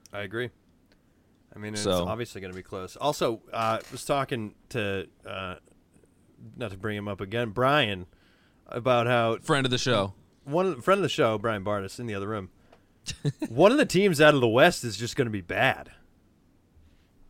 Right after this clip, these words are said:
Speaker 1: They don't have four good <laughs> teams, I feel like.
Speaker 2: Yeah, I mean, it all depends on the, on the, yeah, it depends on the, uh, how it stacks up. But, yeah, I th-, I mean, there's gonna be a division. We're in a really good division.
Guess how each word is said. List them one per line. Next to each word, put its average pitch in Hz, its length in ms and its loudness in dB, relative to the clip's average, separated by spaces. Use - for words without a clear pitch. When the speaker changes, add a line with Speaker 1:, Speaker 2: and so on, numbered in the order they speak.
Speaker 1:
They 156 100 2
don't 247 180 4
have 185 340 4
four 160 380 8
good 143 260 2
<laughs> - 20 -8
teams, 170 680 0
I 104 100 -2
feel 107 400 -6
like. - 420 -12
Speaker 2:
Yeah, 101 280 -4
I 143 140 0
mean, 170 180 2
it 208 80 4
all 226 140 2
depends 131 440 0
on 120 100 0
the, 113 180 0
on 117 220 2
the, 107 220 2
yeah, 123 320 2
it 104 120 -2
depends 127 340 -2
on 127 180 0
the, 117 260 0
uh, 107 360 0
how 120 240 0
it 104 80 -4
stacks 120 420 -4
up. 117 260 2
But, 87 180 -2
yeah, 110 240 0
I 98 140 -2
th-, 98 180 -10
I 107 60 -2
mean, 120 140 0
there's 135 160 2
gonna 180 200 0
be 160 140 0
a 160 60 0
division. 123 560 0
We're 220 200 2
in 220 80 0
a 165 60 2
really 143 280 2
good 127 140 2
division. 104 440 -2